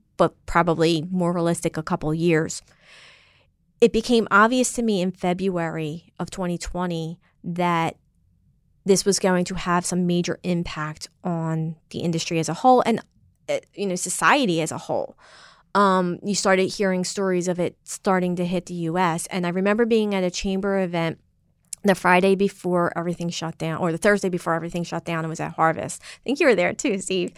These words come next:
And the night before, the chamber called me and said,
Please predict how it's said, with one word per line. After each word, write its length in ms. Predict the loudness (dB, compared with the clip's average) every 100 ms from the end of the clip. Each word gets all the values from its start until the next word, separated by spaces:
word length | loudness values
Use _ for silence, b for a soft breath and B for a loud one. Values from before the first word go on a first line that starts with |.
| B B B B 0
And 400 | 4 4 4 2
the 80 |
night 240 | 4 4 2
before, 580 | -2 -2 -2 2 0 -2
the 100 | -6
chamber 420 | -4 -2 0 -2
called 360 | -4 0 0 0
me 300 | -2 -2 -4
and 200 | -4 -6
said, 480 | -4 -2 0 -2